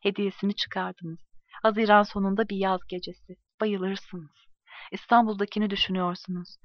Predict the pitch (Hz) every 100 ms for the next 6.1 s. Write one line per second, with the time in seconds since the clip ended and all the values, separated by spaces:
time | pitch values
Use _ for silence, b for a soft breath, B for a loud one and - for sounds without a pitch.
0 | b 220 214 196 190 185 214 262 214 202
1 | 226 - 185 190 277 269 208 196 180 175
2 | 170 170 - - - - 277 233 220 202
3 | 202 - 214 196 180 - 175 175 226 285
4 | B - 214 208 240 220 180 b - _
5 | 202 190 - 185 180 175 - 196 185 185
6 | 247